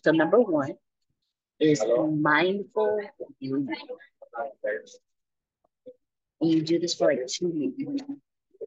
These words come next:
Begin with something we all do in volatile.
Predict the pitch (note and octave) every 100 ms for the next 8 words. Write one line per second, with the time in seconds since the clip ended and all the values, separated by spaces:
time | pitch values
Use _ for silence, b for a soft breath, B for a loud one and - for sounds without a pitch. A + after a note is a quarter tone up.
0 | _ _ _ _ _ _ _ _ _ _
1 | _ _ - F#3+ - B3 B3+ B3+ G#3+ -
2 | F3 F3+ F3+ E3+ - - C3 C3+ C3+ B2+
3 | - C3 B2+ A#2+ A#2 A2+ - -